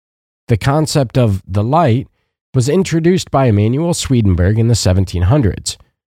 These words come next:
According to a familiar friend, John Tenney, quote, "He talked about there being levels of reality,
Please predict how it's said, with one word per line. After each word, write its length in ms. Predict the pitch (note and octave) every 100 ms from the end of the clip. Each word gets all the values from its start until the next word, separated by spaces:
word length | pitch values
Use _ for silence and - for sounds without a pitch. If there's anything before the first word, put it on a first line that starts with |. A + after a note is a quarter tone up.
| _
According 360 | G2+ - E3+
to 260 | D3 D#3 C#3
a 60 | G2
familiar 480 | - G#2+ F3+ D#3
friend, 440 | G2 E2+ E2+ B2 - _
John 260 | G#2 F2 E2
Tenney, 400 | B2+ C#3 G#2 F#2+ _ _ _
quote, 280 | - C#3+ E2+ - _ _
"He 100 | D3+
talked 320 | E3 E3+ -
about 280 | G3+ E3+ E3
there 180 | D3 D3+
being 280 | C3 C3+ C3
levels 320 | C3 B2+ A#2
of 120 | A2+
reality, 640 | A2+ B2 B2+ G2 A#1+ -